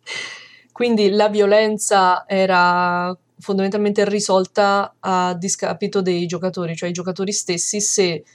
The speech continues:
due personaggi si azzuffavano, decidevano loro stessi chi vinceva, chi perdeva. Ma era fondamentalmente un, eh,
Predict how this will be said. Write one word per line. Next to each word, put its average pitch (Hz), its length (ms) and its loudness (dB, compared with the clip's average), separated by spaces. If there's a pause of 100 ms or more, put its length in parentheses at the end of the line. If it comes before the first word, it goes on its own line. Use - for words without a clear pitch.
(140)
due 175 160 -4
personaggi 185 480 -2
si 190 100 -2
azzuffavano, 185 600 -2
decidevano 180 560 -4
loro 185 240 -2
stessi 180 600 -6 (440)
chi 214 140 -6
vinceva, 185 360 -2
chi 180 140 -8
perdeva. 170 520 -6 (920)
Ma 190 340 0
era 190 200 2
fondamentalmente 190 840 0
un, 165 240 -4
eh, 160 720 0